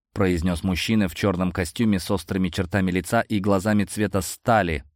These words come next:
оставшись наедине с Инкариотом. "Хотелось бы на это надеяться", ответила гусеница. "Справятся",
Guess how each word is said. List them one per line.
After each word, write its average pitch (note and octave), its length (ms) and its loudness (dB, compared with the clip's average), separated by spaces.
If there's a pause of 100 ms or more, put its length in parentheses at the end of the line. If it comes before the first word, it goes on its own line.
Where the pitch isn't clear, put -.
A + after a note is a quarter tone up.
(160)
оставшись F2+ 680 -4
наедине F2+ 500 0
с - 120 -8
Инкариотом. F2 800 -2
"Хотелось A3 1040 0
бы C#3+ 200 -2
на A#2 300 0
это E2 360 -2
надеяться", D2+ 1200 -4 (140)
ответила E2+ 600 -2
гусеница. D#2+ 800 -4
"Справятся", - 1160 -2